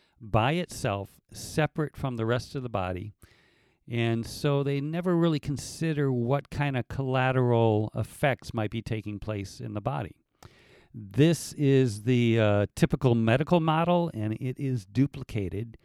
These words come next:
by most doctors, health coaches, et cetera. Uh, with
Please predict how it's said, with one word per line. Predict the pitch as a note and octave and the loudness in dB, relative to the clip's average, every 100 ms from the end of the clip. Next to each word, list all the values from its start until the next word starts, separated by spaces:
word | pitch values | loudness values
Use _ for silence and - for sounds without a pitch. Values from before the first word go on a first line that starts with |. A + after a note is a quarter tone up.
| _ _ _ - | _ _ _ -4
by | G#2+ A2 | 4 4
most | A2 B2+ E3 F3+ B2 | 4 2 2 0 -2
doctors, | A2 B2 B2+ - C3+ B2+ - | 0 0 0 -2 -2 -2 -4
health | - B2 A2+ | -4 -4 -4
coaches, | - B2 G#2+ - A2 A2 - | -2 0 0 -4 -6 -6 -10
et | A#2 - | -12 -12
cetera. | - - G#2 - G2 F#2 - _ _ _ - _ _ _ _ _ _ | -16 -8 -8 -8 -12 -14 -16 _ _ _ -20 _ _ _ _ _ _
Uh, | A#2 G#2 G2+ G#2+ | 0 2 2 2
with | A#2+ C3 | 2 2